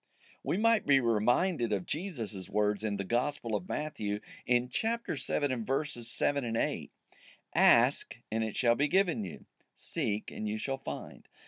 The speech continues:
Knock, and it shall be opened unto you. For everyone that asks receives,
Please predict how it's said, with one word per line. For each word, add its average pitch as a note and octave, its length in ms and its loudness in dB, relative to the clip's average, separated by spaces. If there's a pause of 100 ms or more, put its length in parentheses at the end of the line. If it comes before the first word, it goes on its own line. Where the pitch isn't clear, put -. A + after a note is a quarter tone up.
(120)
Knock, A#2 480 2
and A2+ 100 0
it A#2 120 -4
shall C3 160 4
be D3 200 0
opened F#3+ 400 0
unto F2 220 -4
you. D#2+ 200 -6 (260)
For - 240 0
everyone A3 580 2
that - 180 6
asks C3+ 460 -2
receives, F#3 680 -10